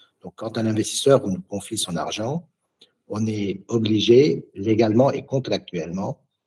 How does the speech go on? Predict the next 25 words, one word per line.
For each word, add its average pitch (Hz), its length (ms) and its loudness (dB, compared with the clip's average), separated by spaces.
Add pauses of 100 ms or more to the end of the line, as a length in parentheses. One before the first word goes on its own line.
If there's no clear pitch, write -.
(220)
à 95 120 -16
dédier 110 720 4 (460)
tout 143 160 6
notre 120 280 2
temps 107 380 -6 (140)
à - 80 -10
notre 87 320 -10
métier 117 540 -6 (120)
et 95 100 -6
aussi 156 600 -2 (540)
à 90 220 -8
assurer 120 640 4 (160)
et 95 140 -12
rassurer 98 640 -4
l'investisseur 85 840 -10 (480)
que 92 80 -18
nous 95 140 -10
allons 107 320 -2
rester 131 680 2 (160)
actifs - 760 -4
dans 110 220 -2
la 123 140 4
gestion 117 420 -2
du 85 160 -8
fonds 151 380 -6